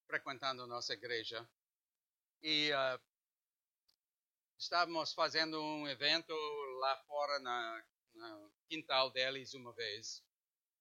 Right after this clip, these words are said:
E várias pessoas da igreja estávamos cantando, louvando, coisas que você faz.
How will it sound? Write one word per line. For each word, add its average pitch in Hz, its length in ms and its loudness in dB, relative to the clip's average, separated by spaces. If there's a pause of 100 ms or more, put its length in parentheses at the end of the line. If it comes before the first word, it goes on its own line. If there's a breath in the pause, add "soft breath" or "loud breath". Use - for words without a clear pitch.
(100)
E 165 360 0 (640)
várias 175 260 2
pessoas 156 360 0
da 160 120 2
igreja 147 380 0
estávamos 143 340 -4
cantando, 127 680 -4
louvando, 123 480 -6 (540)
coisas 156 280 -10 (100)
que 139 100 -8
você 117 260 -6
faz. - 400 -8